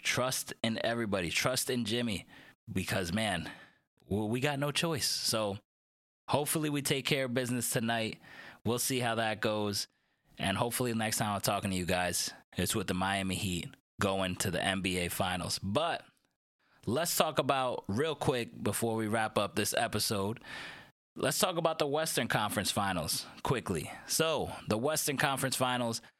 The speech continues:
right now at this point, at the time you're listening to this, it might be over. I'm recording this right before Game four, where the Warriors are actually up three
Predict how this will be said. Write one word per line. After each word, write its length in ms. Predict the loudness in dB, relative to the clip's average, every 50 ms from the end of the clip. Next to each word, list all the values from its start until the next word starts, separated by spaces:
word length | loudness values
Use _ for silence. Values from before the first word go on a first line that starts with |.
| _ _ _ _ _ _ _ _ -4 0
right 260 | 2 2 2 2 2
now 260 | 2 2 2 2 2
at 100 | 0 0
this 140 | 0 0 0
point, 260 | 0 0 0 2 0
at 80 | 0 0
the 80 | 2
time 240 | 2 2 2 2 2
you're 100 | 2 2
listening 320 | 2 0 0 0 0 0 0
to 80 | 0
this, 180 | 0 0 2 2
it 100 | 2 2
might 260 | 2 0 0 0 0
be 120 | 0 2
over. 320 | 2 2 0 0 0 0 2
I'm 220 | 2 2 2 2
recording 380 | 0 0 0 0 0 2 0 0
this 180 | 0 0 0
right 240 | 0 0 0 0 0
before 340 | 0 0 0 2 0 0 0
Game 280 | 0 0 0 0 0 -2
four, 280 | 0 0 0 0 0 0
where 160 | 0 0 0
the 100 | 0 0
Warriors 400 | 0 0 0 0 0 0 0 0
are 60 | 2
actually 360 | 2 2 2 2 0 0 0 0
up 140 | 0 0
three 460 | -2 -2 -2 -2 0 0 0 0 -2